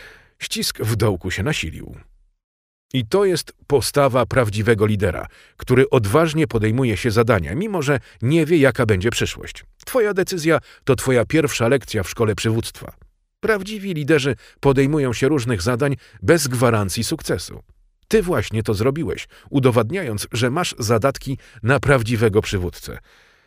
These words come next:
Dziękuję ci i życzę powodzenia. Nie mam wątpliwości, że dasz sobie radę.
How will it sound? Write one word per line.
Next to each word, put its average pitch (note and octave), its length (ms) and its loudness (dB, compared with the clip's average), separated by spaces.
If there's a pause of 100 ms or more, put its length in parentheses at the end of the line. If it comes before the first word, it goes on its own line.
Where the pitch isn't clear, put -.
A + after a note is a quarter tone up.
(240)
Dziękuję D#3+ 400 2
ci A3 280 -6
i B3+ 100 -2
życzę A#2+ 340 2
powodzenia. D#3+ 580 0 (300)
Nie D3+ 240 2
mam C3+ 200 0
wątpliwości, A#2+ 760 -2
że A2 180 0
dasz B2 240 2
sobie G#2 300 2
radę. D#2 320 -4